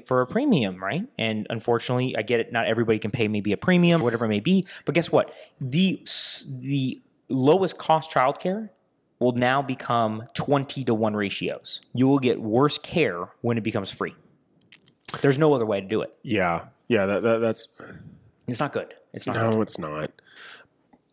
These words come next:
Speaker 2: But then the, the person who has a heart in me says,
Speaker 1: I know.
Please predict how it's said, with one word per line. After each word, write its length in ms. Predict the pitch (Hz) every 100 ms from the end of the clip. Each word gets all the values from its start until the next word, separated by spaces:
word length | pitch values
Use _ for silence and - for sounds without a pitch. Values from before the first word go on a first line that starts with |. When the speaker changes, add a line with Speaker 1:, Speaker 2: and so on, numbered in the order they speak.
| _ _ _ -
Speaker 2:
But 180 | 131 135
then 340 | 143 131 143
the, 160 | 131 127
the 120 | 123
person 380 | 117 120 113 117
who 120 | 110
has 120 | 107
a 40 | 104
heart 260 | - 110
in 80 | 104
me 340 | 92 87 95 - _ _ _ _ -
says, 240 | - 110
Speaker 1:
I 40 | 107
know. 140 | 92